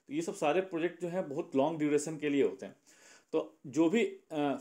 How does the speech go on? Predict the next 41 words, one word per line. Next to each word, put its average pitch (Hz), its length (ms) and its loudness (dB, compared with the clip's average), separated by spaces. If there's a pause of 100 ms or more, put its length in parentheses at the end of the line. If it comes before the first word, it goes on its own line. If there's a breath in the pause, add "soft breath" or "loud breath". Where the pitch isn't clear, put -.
फाइनेंशियल 156 420 0
कैलकुलेशन 160 580 0
या 165 80 0
जो 151 120 0
भी 170 80 4
प्रोजेक्ट 165 360 -2
लगता 156 220 -2
है, 151 60 0
लॉन्ग 151 260 2
टर्म 170 300 -4
विजिबिलिटी 143 500 -2
को 160 120 -2
लेकर 147 240 2
के 143 80 -2
लगाया 110 300 0
जाता 101 200 -2
है। 101 60 -8
अगर 131 180 -2
कुछ 160 200 -4
पॉलिसी 139 420 -2
चेंजेस 156 460 -2
से 160 60 -2
अगर 151 140 -4
उनके 147 220 -4
ऊपर 147 160 -4 (540)
फ़र्क 151 300 -2
पड़ेगा, 120 260 0
इफेक्ट 135 320 -6
पड़ेगा, 113 320 -2
तो 160 160 -8
वो, 180 400 0 (580 soft breath)
वो 156 80 0
उनके 180 140 -2
पूरे 175 220 2
प्रोजेक्ट 170 360 0
की 180 80 0
वायबिलिटी 151 440 2
को 165 100 0
अफेक्ट 156 260 -4
डालता 104 280 -2
है। 95 80 -10